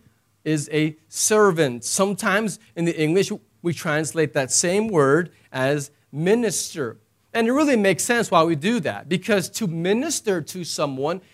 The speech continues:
is to serve them, is to meet their needs, whether it's physical, emotional, spiritual, financial. When you're meeting a need, you're ministering, you're serving,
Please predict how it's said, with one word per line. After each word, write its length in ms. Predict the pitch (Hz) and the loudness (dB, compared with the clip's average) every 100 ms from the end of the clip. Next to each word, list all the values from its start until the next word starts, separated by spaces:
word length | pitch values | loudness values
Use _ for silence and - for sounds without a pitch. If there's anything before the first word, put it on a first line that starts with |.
| _ - | _ -4
is 240 | 170 156 | -4 -4
to 200 | - 233 | -6 -6
serve 680 | 208 - 269 254 226 147 117 | -4 -2 2 2 0 -8 -8
them, 340 | 143 127 98 - _ - | -4 -4 -6 -16 _ -2
is 220 | 202 196 | 0 0
to 120 | - 233 | 0 0
meet 280 | 165 160 160 | 0 -2 0
their 180 | 208 | 2
needs, 720 | 214 220 233 131 113 _ - | 2 2 0 0 -8 _ -14
whether 300 | 143 135 120 | -6 -6 -6
it's 160 | 98 - | -12 -10
physical, 480 | - 156 180 190 175 | -6 -4 -2 0 0
emotional, 580 | 127 135 180 - 185 175 | -2 -4 -4 -6 -10 -12
spiritual, 840 | - 165 180 175 180 175 170 160 _ _ | -8 -6 -6 -8 -6 -4 -4 -6 _ _
financial. 800 | 110 120 170 185 196 180 180 160 _ | -8 -4 -2 -4 -2 0 0 -2 _
When 160 | 156 147 | -4 -2
you're 100 | 135 | 0
meeting 420 | 156 220 262 247 | 0 0 2 2
a 60 | |
need, 520 | 226 214 170 143 147 143 _ | 2 4 2 2 -2 -8 _
you're 160 | 143 165 | -2 0
ministering, 800 | 175 190 208 170 - 117 101 110 | 2 2 2 0 -4 -10 -12 -8
you're 160 | 151 | -6
serving, 920 | 147 - - 202 190 185 143 107 92 | -6 -8 -2 2 2 2 -2 -8 -10